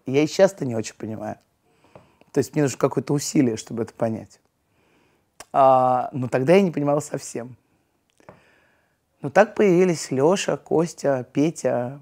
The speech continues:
Вася, а, ещё один Петя. И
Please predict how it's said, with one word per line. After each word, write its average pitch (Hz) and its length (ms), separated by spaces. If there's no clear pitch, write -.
Вася, 131 600
а, 120 680
ещё 143 220
один 143 300
Петя. 127 640
И 127 220